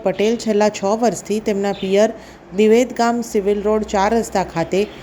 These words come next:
પતિ ધર્મેશભાઈ સાથે રહેતા હતા અને તેમના પતિ છેલ્લા આઠેક મહિનાથી નાની ઓઝર પાનેર ફળાયા ખાતે રહેતો હતો.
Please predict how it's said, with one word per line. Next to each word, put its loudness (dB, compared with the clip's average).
પતિ 2
ધર્મેશભાઈ 2
સાથે -2
રહેતા 0
હતા -4
અને 6
તેમના 0
પતિ 0
છેલ્લા 0
આઠેક -4
મહિનાથી -2
નાની 0
ઓઝર 2
પાનેર 0
ફળાયા 2
ખાતે -4
રહેતો -2
હતો. -6